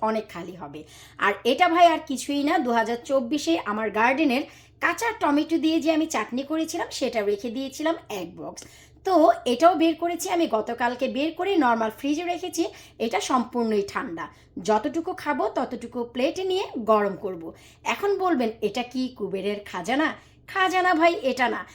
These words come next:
খাজানা কি, চলেন সেটা দেখি। আর সেটা আর কিছুই না, সেটা হচ্ছে কষা মাংস।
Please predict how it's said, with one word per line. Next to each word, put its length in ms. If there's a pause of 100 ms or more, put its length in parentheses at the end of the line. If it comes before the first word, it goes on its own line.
(200)
খাজানা 460
কি, 260 (300)
চলেন 340
সেটা 320
দেখি। 360 (280)
আর 120
সেটা 360
আর 200 (100)
কিছুই 420
না, 240 (340)
সেটা 440
হচ্ছে 420 (200)
কষা 400
মাংস। 560